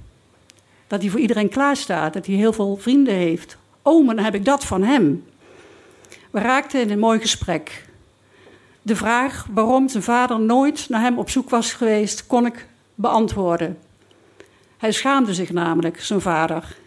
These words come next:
Hij wilde eerst zijn leven op de rit hebben. Ik zeg, "Maar dat is hem helaas niet gelukt." Op een gegeven moment zei Kevin, "Ik heb een brief geschreven aan mijn vader. Zou je die willen voorlezen tijdens de uitvaart? Want ik mag niet komen."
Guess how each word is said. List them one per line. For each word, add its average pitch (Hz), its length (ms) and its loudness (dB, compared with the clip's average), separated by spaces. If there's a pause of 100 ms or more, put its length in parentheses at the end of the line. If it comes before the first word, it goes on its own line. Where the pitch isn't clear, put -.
(140)
Hij 214 160 -2
wilde 226 220 2
eerst 302 220 2
zijn 269 120 2
leven 262 300 2
op 175 140 -6
de 208 60 0
rit 185 240 -4
hebben. 175 340 -6
Ik - 100 -8
zeg, 240 120 -2
"Maar 233 100 0
dat 240 120 2
is 269 80 2
hem 233 120 2
helaas 226 460 0
niet 233 200 2
gelukt." 180 600 -4 (2500)
Op 240 160 0
een 240 80 -4
gegeven 285 280 2
moment 247 600 0 (200)
zei 226 280 -6
Kevin, 220 640 -4
"Ik - 180 -6
heb 262 120 0
een 240 100 4
brief 262 260 4
geschreven 196 480 -2
aan 185 160 2
mijn 190 120 0
vader. 180 400 -2 (1200)
Zou 247 220 0
je 240 60 2
die 233 100 -2
willen 233 180 0
voorlezen 269 600 2
tijdens 233 360 0
de 226 80 -6
uitvaart? 175 760 -2
Want 226 140 -8
ik 262 100 -6
mag 233 180 -2
niet 202 140 -4
komen." 175 500 -2